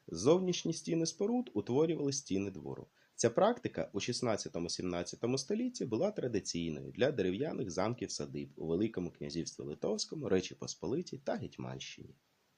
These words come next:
На оборонне призначення комплексу вказує той факт, що іздавна, многих годов, при здешнім монастирському Пакулському дворі пушку з піжевою тримали.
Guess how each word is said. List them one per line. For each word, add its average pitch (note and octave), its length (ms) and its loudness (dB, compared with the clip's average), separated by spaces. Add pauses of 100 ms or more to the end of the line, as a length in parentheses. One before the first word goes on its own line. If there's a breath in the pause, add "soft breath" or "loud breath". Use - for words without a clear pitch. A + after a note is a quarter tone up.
(1080 loud breath)
На G2 140 6
оборонне G#3 360 6
призначення B2 640 2
комплексу E3 580 -2
вказує G2 480 2
той F#2 160 2
факт, F#3+ 420 -4
що F2+ 400 0 (460 soft breath)
іздавна, E2+ 520 2
многих D#3 520 2
годов, G2+ 300 -2 (260)
при E2+ 140 -2
здешнім F2 480 2
монастирському B2+ 760 0
Пакулському G#2+ 600 2
дворі D#2+ 420 -2 (300 soft breath)
пушку G3+ 320 2
з - 60 -10
піжевою C#2+ 460 -4
тримали. C2+ 520 -6